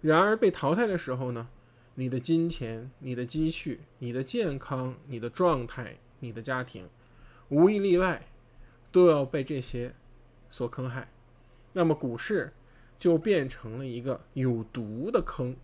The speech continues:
所以我希望大家在进这个坑之前，首先想清楚，你做好对抗你人性弱点的准备了吗？如果答案是没有的，您就是来发财的，赶紧转身回去，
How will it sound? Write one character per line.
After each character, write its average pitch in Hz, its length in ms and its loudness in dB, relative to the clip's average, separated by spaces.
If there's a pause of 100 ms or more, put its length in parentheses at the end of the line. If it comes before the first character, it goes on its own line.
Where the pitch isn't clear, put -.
(1000)
所 190 160 2
以 254 40 6
我 208 140 4
希 - 160 0
望 185 180 6
大 160 120 0
家 160 160 2
在 175 180 2
进 175 240 -4
这 165 80 -2
个 139 100 -2
坑 175 240 -6
之 175 160 -6
前， 120 460 -12 (400)
首 151 260 0
先 220 240 4
想 127 220 -4
清 185 320 -4
楚， - 220 -10 (560)
你 151 200 0
做 233 440 6
好 117 280 -6
对 185 240 4
抗 139 380 -6
你 120 120 -8
人 113 380 -8
性 175 240 -4
弱 165 240 -2
点 117 140 -6
的 123 80 -8
准 120 160 -12 (100)
备 120 160 -4
了 117 80 -4
吗？ 101 160 -12 (640)
如 160 200 4
果 214 120 8
答 - 200 -4
案 165 260 -2
是 135 140 -8
没 117 180 -8
有 139 220 -6
的， 69 100 -14
您 131 240 -2
就 220 140 2
是 156 100 -2
来 131 160 2
发 190 180 0
财 120 320 -6
的， 147 200 -6 (760)
赶 151 360 2
紧 147 260 -2
转 127 260 -4
身 139 220 -6
回 120 240 -10
去， - 240 -12